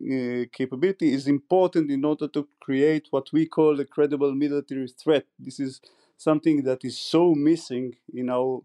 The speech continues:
current strategy against Iran. So without regarding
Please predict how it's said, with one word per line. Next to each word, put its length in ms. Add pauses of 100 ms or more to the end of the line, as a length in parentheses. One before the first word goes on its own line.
current 300
strategy 680 (380)
against 560 (100)
Iran. 440 (600)
So 460 (300)
without 880
regarding 600